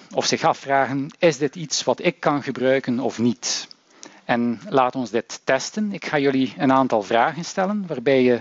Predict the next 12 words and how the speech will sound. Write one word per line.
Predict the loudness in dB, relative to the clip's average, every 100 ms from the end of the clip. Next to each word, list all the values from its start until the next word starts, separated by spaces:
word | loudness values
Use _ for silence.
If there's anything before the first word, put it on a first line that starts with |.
| -2
bij | -6 0 2
handopsteking | 2 -2 -4 -4 0 0 2 -2 0
op | -4 0
kan | 0
antwoorden. | 0 -2 -2 -4 -4 -4 -6 -10 -20 -20 -20 -20 -20 -20 -4
En | 0
de | 4
eerste | 4 4 2 2
vraag | 4 2 0
is: | -2 -2 -2 -4 -8 -16 -20
denk | -8 0 0 0 -6 -12 -4
over | 2 2 2 -4 -6 -12